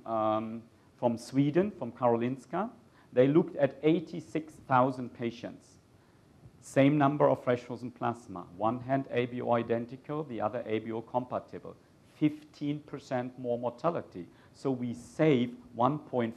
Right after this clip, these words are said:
four percent with crash two, but we kill ten times more with A B O compatible plasma.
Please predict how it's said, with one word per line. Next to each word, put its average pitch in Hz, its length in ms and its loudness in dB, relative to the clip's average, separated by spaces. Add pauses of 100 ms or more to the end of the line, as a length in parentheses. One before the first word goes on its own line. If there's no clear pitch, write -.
four 147 160 4
percent 113 720 -4 (880)
with 113 220 0
crash 110 320 2
two, 139 360 -2 (520)
but 120 240 6
we 123 120 -4 (100)
kill 143 340 6
ten 123 380 -2
times 110 460 -6
more 117 380 -2 (280)
with 127 260 -6
A 123 180 2
B 123 260 -6
O 120 380 4 (400)
compatible 120 680 -6
plasma. 135 460 -8